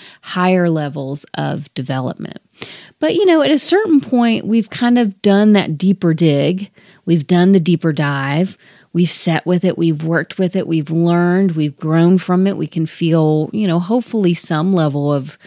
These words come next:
gratefulness of, you know, I've seen this have some positive effect in my life, even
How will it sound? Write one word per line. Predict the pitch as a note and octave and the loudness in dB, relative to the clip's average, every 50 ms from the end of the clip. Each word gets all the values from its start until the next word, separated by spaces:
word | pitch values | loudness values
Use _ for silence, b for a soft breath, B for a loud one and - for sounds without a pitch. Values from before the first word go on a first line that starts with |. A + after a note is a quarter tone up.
| B B B B B B | B B B B B B
gratefulness | - D#3 D#3 C3+ - - D#3+ D3+ D3 D3+ D3 D#3 E3 - - | -4 -4 -2 -2 -4 -4 -4 -4 -2 -2 -2 -4 -4 -4 -4
of, | D#3 D3 C#3+ D3 - - - - - | -4 -6 -6 -8 -12 -18 -20 -16 -8
you | B3+ D#4 | -6 -4
know, | D4 A3+ G#3+ A#3 - - | -2 -2 -4 -4 -6 -6
I've | C#3+ E3 E3 - | -6 -6 -6 -6
seen | - - - F#3 F3+ F#3 F#3 F3 D3 | -6 -4 -2 0 0 2 2 0 2
this | E3 E3 E3+ F3 - - - - - | 2 0 0 0 -2 -8 -10 -10 -12
have | D3+ D#3 D#3+ D#3 D3+ D3+ D#3+ - - | -12 -8 -6 -6 -6 -6 -10 -14 -14
some | - - G3 F3+ F3+ F#3 F#3 E3+ | -8 -4 -2 0 0 0 0 -2
positive | - - D3 C3 C3 C#3 C3+ C3 C3 C3 C3+ | -4 -6 -4 -4 -4 -4 -4 -6 -8 -8 -8
effect | D3+ - - C3+ C3+ - - | -12 -10 -10 -10 -10 -8 -10
in | C#3 C3+ | -8 -6
my | C3 B2+ | -6 -6
life, | B2+ B2+ C3+ C#3+ D#3+ - | -4 -4 -4 -4 -6 -6
even | D3 C3+ C3 C#3 C3+ C3+ | -6 -6 -6 -4 -6 -6